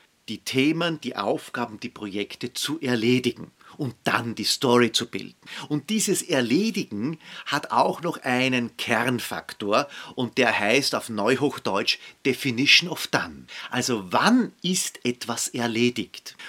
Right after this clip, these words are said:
Und das sollte nicht erst zum Schluss definiert werden, sondern ganz am Anfang. Idealerweise steht es bei der Aufgabe bereits dabei,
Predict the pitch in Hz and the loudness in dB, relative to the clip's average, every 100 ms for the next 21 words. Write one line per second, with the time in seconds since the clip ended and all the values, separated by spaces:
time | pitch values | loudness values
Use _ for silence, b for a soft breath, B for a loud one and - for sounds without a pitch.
0 | B 131 127 143 - 185 180 180 175 277 | B -8 0 2 4 2 4 4 6 2
1 | 247 - 156 - 147 123 - 254 247 - | 2 -2 -2 -2 -4 0 2 4 4 2
2 | 117 - 101 90 - - 95 165 B B | 0 -2 -6 -6 -8 -4 -4 -4 B B
3 | - 139 127 101 127 110 120 151 139 127 | -8 -4 -6 -2 -2 -2 -2 -4 -4 -6
4 | 101 - - - - _ B B B 180 | -10 -12 -14 -14 -20 _ B B B 0
5 | 156 165 208 277 240 220 269 - 196 - | 4 4 6 6 6 6 4 0 2 2
6 | 170 202 226 - 151 156 123 180 233 - | 2 2 0 0 -2 2 4 4 2 0
7 | 185 165 - 175 160 151 - 147 - 92 | 2 4 2 2 0 0 0 -2 0 0
8 | 117 220 | 2 0